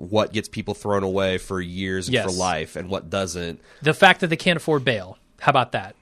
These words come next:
Speaker 1: Yep.
Speaker 2: <laughs>
Speaker 1: Yep. And the fact that
Speaker 2: That
Speaker 1: that
Speaker 2: will get
Speaker 1: gets
Speaker 2: you thrown away
Speaker 1: Yeah.
Speaker 2: for a year.
Speaker 1: You can't pay a ticket. Suddenly now you're got a warrant for your arrest. You can't appear.
Speaker 2: And you gotta plead guilty, and you get a public defender who doesn't give a shit and has seven-minute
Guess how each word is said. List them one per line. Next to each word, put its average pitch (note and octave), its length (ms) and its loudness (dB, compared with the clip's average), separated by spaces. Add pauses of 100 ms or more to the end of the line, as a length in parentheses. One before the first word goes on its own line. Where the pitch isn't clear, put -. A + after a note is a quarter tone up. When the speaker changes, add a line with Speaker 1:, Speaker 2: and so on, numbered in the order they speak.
(120)
Speaker 1:
Yep. A#2+ 640 4
Speaker 2:
<laughs> - 80 -16
Speaker 1:
Yep. A#2 300 2
And A#2+ 120 0
the A#2+ 60 0
fact C#3+ 260 4
that E3 100 10
Speaker 2:
That - 20 8
Speaker 1:
that B2+ 80 8
Speaker 2:
will E3+ 80 6
get E3+ 140 6
Speaker 1:
gets C#3+ 80 2
Speaker 2:
you C#3 40 4
thrown C#3 300 4
away A2 440 0
Speaker 1:
Yeah. B2+ 360 4
Speaker 2:
for B2 160 6
a A#2 40 4
year. G2+ 480 -6
Speaker 1:
You B2 140 -2
can't D#3 240 2
pay D3 200 4
a - 20 0
ticket. C#3+ 560 -2
Suddenly A#2 420 0
now A2 320 2
you're G#2 520 0
got G#2 140 0
a G2+ 40 2
warrant G2+ 280 0
for - 140 -8
your G2+ 160 0
arrest. E2 340 -4
You G2+ 60 -10
can't A#2 260 0
appear. A2+ 340 -4
Speaker 2:
And G#2+ 80 2
you G#2 60 2
gotta C#3+ 140 2
plead D#3+ 240 -2
guilty, A2 460 -2
and A2+ 120 -6
you A2+ 100 -6
get B2 140 -4
a B2 60 -6
public C#3 320 -2
defender C#3 380 -6
who B2+ 60 -4
doesn't B2 260 -4
give C#3 160 -4
a B2 40 -6
shit B2 180 -6
and A#2 100 -8
has A#2+ 120 -6
seven-minute C#3 640 -2